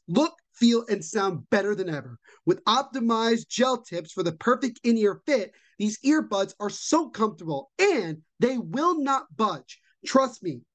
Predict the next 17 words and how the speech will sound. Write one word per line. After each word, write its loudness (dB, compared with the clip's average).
I've 0
tried. -2
They 2
do -8
not 0
budge -4
at 0
all. -4
Raycons 0
give -4
you -2
eight 2
hours 2
of -12
playtime -2
and 0
a -2